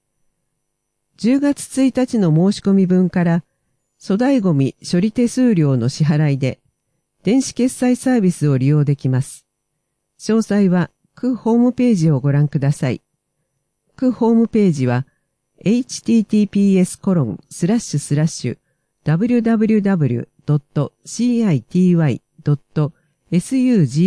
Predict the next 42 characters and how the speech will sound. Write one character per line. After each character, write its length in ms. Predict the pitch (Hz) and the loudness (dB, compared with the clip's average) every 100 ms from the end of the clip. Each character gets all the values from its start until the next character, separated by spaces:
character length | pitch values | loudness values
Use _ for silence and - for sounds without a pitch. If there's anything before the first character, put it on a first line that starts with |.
| 190 | 2
ー 100 | 185 | 2
ア 60 | 170 | 0
イ 160 | 127 - | -2 -4
エ 100 | 151 | 0
ヌ 220 | 185 233 | 2 4
エ 160 | 240 196 | 2 2
ー 80 | - 135 | -2 0
エ 100 | 147 | 2
ム 180 | 185 | 4
ア 100 | 190 | 2
イ 140 | 143 - 156 | 0 -4 -6
ド 100 | 147 | -4
ッ 60 | 147 _ | -4 _
ト 200 | - - _ _ _ _ | -6 -6 _ _ _ _
テ 80 | 233 | 0
ィ 160 | 240 | 2
ー 100 | 247 | 2
オ 160 | 247 147 | 2 0
ー 40 | |
ケ 280 | - 202 208 | 0 0 2
ー 20 | |
ワ 180 | 208 208 | 2 2
イ 120 | 196 | 2
オ 260 | 190 175 113 | 2 2 -2
ー 40 | - - | -8 -10
ド 160 | 139 151 | -2 -2
ッ 60 | - - | -2 -4
ト 180 | 165 - 131 | -4 -4 -6
ジ 140 | 196 | 0
ェ 60 | 214 | 0
ー 80 | |
ピ 180 | - 226 | 0 -2
ー 40 | 139 | -2
ス 180 | - | -2
ラ 80 | 135 | -4
ッ 20 | |
シ 240 | 139 - 98 | -4 -6 -10
ュ。 60 | - _ _ _ _ _ _ _ _ _ _ _ _ _ - | -12 _ _ _ _ _ _ _ _ _ _ _ _ _ -2
利 100 | 180 | 2
用 220 | 262 254 | 2 0
方 240 | - 220 | 0 0
法、 360 | 175 - 120 | 0 -2 -4